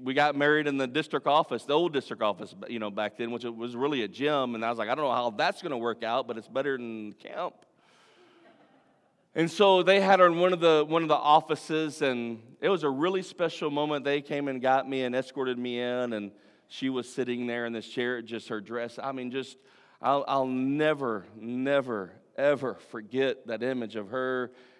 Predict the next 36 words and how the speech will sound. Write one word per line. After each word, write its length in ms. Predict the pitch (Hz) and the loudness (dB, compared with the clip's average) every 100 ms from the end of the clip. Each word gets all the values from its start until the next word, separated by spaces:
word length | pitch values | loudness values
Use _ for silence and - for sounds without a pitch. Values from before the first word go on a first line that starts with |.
| - | -8
in 60 | |
that 180 | 110 110 | -4 -4
room 220 | 120 127 | -2 -2
in 80 | 120 | -2
that 200 | 110 113 | -4 -6
first 240 | 127 127 - | -6 -6 -4
moment 280 | 120 117 | -4 -4
we 80 | 113 | -8
saw 280 | 110 135 127 | -10 -12 -12
each 180 | 117 - | -10 -8
other 200 | 110 107 | -6 -6
that 280 | 107 110 101 | -6 -6 -6
day, 340 | 110 110 107 | -6 -6 -6
and 180 | 98 95 - _ _ _ _ _ | -10 -14 -20 _ _ _ _ _
it 60 | 120 | -8
was 180 | 117 | -8
so 180 | - 156 | -2 -4
special. 420 | 147 - 117 123 | -4 -6 -6 -4
I 100 | 120 | -4
know, 200 | 127 135 | -2 0
and 120 | 139 139 | 0 0
even, 320 | 151 151 143 | 0 0 0
it 120 | 151 | 0
didn't 240 | 165 143 | -2 -4
take 260 | - 160 151 | 0 0 0
away, 280 | 143 147 139 | 0 2 2
I 60 | |
tell 160 | 135 143 | 2 -2
you, 40 | |
when 100 | 139 | -2
she 140 | 127 139 | -4 -8
came 240 | - 139 | -4 -2
down 140 | 131 131 | -2 -2
the 60 | |
aisle, 420 | 123 127 131 127 | 0 0 2 0
I, 160 | 123 123 | 0 0